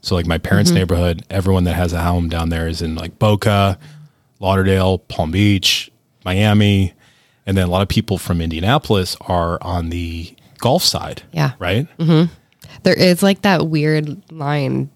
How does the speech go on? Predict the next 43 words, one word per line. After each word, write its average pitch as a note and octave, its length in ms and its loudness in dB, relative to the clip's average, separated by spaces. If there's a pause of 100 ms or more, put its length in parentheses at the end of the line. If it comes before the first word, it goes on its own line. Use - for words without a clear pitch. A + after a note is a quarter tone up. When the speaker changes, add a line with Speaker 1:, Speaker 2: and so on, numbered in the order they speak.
(160)
Speaker 2:
somewhere D3+ 720 2
up D3 280 -4 (100)
in D3+ 180 4
these D3 200 2
states D3+ 420 0
that - 160 -2
splits - 640 -2
east - 340 -4
side C#3+ 380 0
or D3 160 0 (880)
west D3+ 260 2
side C3 220 2
of B2+ 100 -2
Florida. D3 420 2 (200)
Speaker 1:
Yeah. G2 320 -4
Speaker 2:
You're D3+ 140 2
either D3+ 280 4
an C#3+ 260 4
East E3 240 -2
Coaster F3+ 360 2
or D#3 40 2
a C#3+ 80 0
West C#3+ 220 -2
Coaster, C#3 320 -2
and C#3 100 0
it's - 260 -6
not, D3 360 0 (340)
you're D#3 180 0
either C#3+ 200 4
an D3 80 2
East - 220 -2
Coaster D3 320 2
or C#3 80 4
West C3+ 240 0
Coaster C#3 400 2
of, C3 240 -2
like, - 300 -6
the C3 100 0
United C#3 500 2
States. C#4 280 0
Speaker 1:
Right. F#3+ 180 -2
Speaker 2:
It's, D3+ 160 -8
like, - 380 -6